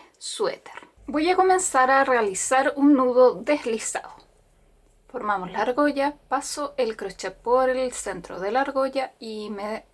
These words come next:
devuelvo. Vamos a tirar de la hebra más corta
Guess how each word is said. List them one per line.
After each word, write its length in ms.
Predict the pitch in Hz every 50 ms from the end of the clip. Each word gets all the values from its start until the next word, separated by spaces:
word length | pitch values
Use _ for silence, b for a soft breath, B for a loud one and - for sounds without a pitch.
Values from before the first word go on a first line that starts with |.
| _ _ -
devuelvo. 960 | 226 214 196 226 190 - - - - - - - - - - _ - - - _ _ _ _ b b b b b b b b b b b
Vamos 340 | 226 226 233 240 240 240
a 140 | 269 254 247
tirar 380 | - - - - 269 269 277 -
de 120 | 196 180
la 180 | 170 170 170 185
hebra 260 | 190 190 196 214 226
más 220 | 247 277 - -
corta 580 | - - - 277 247 - - - - 302 370